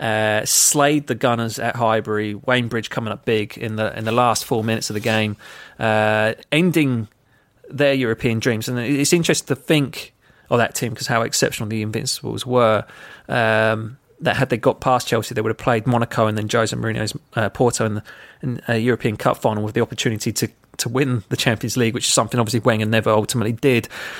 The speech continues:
Um, that was their, that was their opportunity,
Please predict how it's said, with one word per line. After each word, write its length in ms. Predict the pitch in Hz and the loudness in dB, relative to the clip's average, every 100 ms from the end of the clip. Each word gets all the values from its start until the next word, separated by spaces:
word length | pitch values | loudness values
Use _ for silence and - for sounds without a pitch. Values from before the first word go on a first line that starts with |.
| - | -10
Um, 440 | - 120 117 113 107 | 0 2 4 2 2
that 140 | 160 | 2
was 100 | 147 | 2
their, 180 | 151 131 - _ | 2 0 -4 _
that 140 | - 160 | -2 0
was 80 | 139 | 2
their 80 | 135 | 0
opportunity, 640 | 131 123 143 117 - 104 | 0 0 0 0 -4 -6